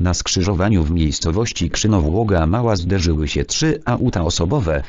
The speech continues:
którymi łącznie podróżowało siedem osób. Działania strażaków polegały na zabezpieczeniu miejsca zdarzenia,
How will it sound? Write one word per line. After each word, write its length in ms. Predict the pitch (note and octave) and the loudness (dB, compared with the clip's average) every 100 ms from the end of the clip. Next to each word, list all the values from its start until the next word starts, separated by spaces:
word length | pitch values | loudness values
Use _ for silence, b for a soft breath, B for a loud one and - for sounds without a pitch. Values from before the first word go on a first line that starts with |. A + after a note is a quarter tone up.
| - | -10
którymi 440 | - G#2 A2 G2+ E2 | -4 0 2 2 2
łącznie 440 | E2+ F#2 F2+ F2 | 0 0 0 0
podróżowało 760 | - F2 G2+ F#2+ D#2 F#2+ G#2 G2 | 0 0 2 0 0 0 0 0
siedem 400 | D#2+ D2 D2+ E2+ | 0 2 2 0
osób. 480 | C#2 - - - - - _ _ _ _ _ _ _ - | -2 -4 -6 -6 -8 -14 _ _ _ _ _ _ _ -6
Działania 460 | F2 D#2 F2+ B2 A2 | -2 0 2 0 -2
strażaków 640 | - A#2+ G2+ C#2+ B2+ C3 | -2 -2 -2 -2 -2 -2
polegały 500 | A2+ F2 F#2+ B2 E2+ | 0 0 0 2 2
na 180 | F#2+ A#2 | 2 0
zabezpieczeniu 720 | G#2+ G#2 - G#2 A2+ A2+ A2 | 0 -2 -2 -2 0 2 2
miejsca 520 | G#2 G#2+ A2 - G#2+ | 2 2 0 -2 -2
zdarzenia, 680 | E2 E2 F#2 D2 C2+ B1 | 0 0 2 2 0 -2